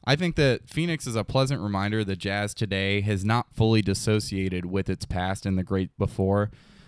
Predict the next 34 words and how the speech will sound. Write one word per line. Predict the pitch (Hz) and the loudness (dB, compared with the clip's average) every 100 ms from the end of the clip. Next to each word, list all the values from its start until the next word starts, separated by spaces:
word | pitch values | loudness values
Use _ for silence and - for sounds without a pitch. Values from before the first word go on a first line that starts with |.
| _ _ _ - | _ _ _ -4
Lakeisha | 110 - 165 165 | -2 0 2 2
leaves | 131 139 127 | 2 2 4
us | 127 113 | 2 2
with | 117 107 | 0 2
a | 95 | 0
true | - 143 | 0 2
impression | 120 - 98 107 113 | 2 2 0 0 0
of | 95 | -2
herself | 98 95 - 95 110 - | -4 -4 -2 0 0 0
and | 104 | -2
her | 98 | 0
music | 104 107 120 113 - - | 0 0 2 -2 -4 -2
in | 104 101 | 0 2
this | 95 - | 0 -4
mature | 92 92 - - 104 101 | -4 -4 -6 -2 0 0
and | 92 - | 0 -2
thoughtful | 92 85 98 90 | -2 -2 -4 -4
recording. | 90 98 98 101 104 - _ _ _ - | -6 -2 0 0 0 -4 _ _ _ 2
Benjamin | 123 151 156 127 107 | 2 6 4 4 4
really | 120 127 | 4 4
has | 107 113 107 | 4 2 0
a | 95 | -2
story | - 120 117 117 | -2 0 2 2
to | 104 | 0
tell, | - 101 98 98 98 - | 0 2 4 4 2 0
and | 101 | 0
it's | 104 - | 0 0
in | 110 | 0
a | 104 | 2
way | 104 107 | 4 4
that's | 101 92 | 2 -2
so | - 113 110 | 0 2 2
spiritually | - 104 104 101 - 101 95 | 0 -2 0 -2 -2 -4 -2
connected. | 98 92 90 90 90 | -4 -4 -4 -6 -6